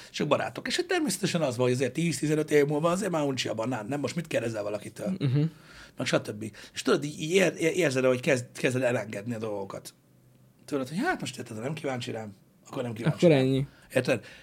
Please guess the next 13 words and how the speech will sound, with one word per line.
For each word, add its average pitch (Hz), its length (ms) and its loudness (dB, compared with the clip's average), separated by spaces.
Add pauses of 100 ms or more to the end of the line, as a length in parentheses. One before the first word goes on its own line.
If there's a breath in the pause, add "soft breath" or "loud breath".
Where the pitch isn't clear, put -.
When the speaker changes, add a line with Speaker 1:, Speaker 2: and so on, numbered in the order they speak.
(1040 loud breath)
Speaker 1:
Nem 175 240 8
írt 165 180 10
rám, 156 440 4 (640)
amikor 147 320 4
a 139 280 4
évfordulón 135 560 4
volt, 117 320 -4
bassza 123 280 0
meg, 120 140 -2
többet 127 240 2
nem 139 100 0
beszélek 110 380 -2
vele. - 180 -10